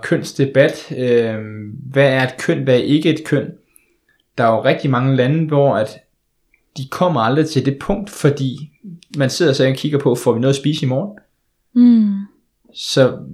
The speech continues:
Speaker 1: vores problemer i særligt Norden virker jo som delikatesser, hvis man tager til Afrika eller Asien eller Sydamerika. Men for os så er det jo det vigtigste. Altså, vi sidder virkelig med nogle, øh, eksistentielle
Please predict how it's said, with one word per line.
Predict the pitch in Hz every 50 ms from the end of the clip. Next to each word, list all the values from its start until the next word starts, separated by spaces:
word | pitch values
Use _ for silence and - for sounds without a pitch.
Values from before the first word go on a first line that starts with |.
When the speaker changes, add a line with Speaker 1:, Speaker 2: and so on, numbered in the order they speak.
| - 104 110
Speaker 1:
vores | 120 131 131 165 180 190 -
problemer | - - - 139 - - 165 196 180 143 120 101 101 101 104 - _ _ _ _ _ _ _ _ _ _ _ _ _ _
i | - 127 117 107 104 104 - _ _ _ _ -
særligt | - - 147 151 135 113 -
Norden | 143 170 175 135 107 104 - - - _ _ _ _ _ _ _ -
virker | 123 131 143 160 156 170
jo | 131 123
som | 117 - - 127 113 110 104 104 - - _ _ _ _ _ _ _ _ _ _ _ _ _ -
delikatesser, | 123 113 113 120 117 - - 175 180 180 - 170 127 - - _ _
hvis | - 123 123 - -
man | 120 110
tager | - - 101 98 101
til | - - - -
Afrika | - 135 - - - - 135 - - 131 - -
eller | 82 107 107 101 98 - -
Asien | - - 151 156 - - - - - 147 139 123
eller | 110 101 92 90 80 76 78
Sydamerika. | - - - 180 214 320 302 180 104 78 80 - - - - - _ _ _ _ _ _ _ _ _ _ _ _ _ _ _ _ _ _ -
Men | 123 117
for | - -
os | 110 143 175
så | - - 196
er | -
det | - 131
jo | 120 110 107
det | 113 104
vigtigste. | 175 202 - 123 - - 87
Altså, | - - 131 - 123 113 127
vi | 131 117
sidder | - - 170 156
virkelig | 143 175 208 208 190 147
med | 127 120
nogle, | 117 113 113 113 110 107 104 101 95 95
øh, | 90 - - - - _
eksistentielle | - 135 131 - 123 113 117 113 110 - 165 170 156 156 160 139